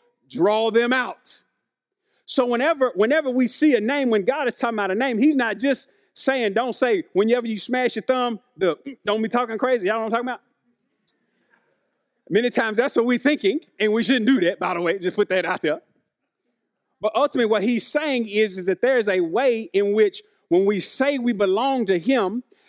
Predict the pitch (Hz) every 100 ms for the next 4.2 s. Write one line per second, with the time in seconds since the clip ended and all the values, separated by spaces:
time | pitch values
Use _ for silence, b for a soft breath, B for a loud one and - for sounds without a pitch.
0 | b 143 208 - 185 185 - _ 180 160
1 | 165 156 - 247 269 262 - 247 196 185
2 | 170 240 233 196 - 240 262 - 175 170
3 | 147 226 247 208 190 180 214 220 196 214
4 | 220 -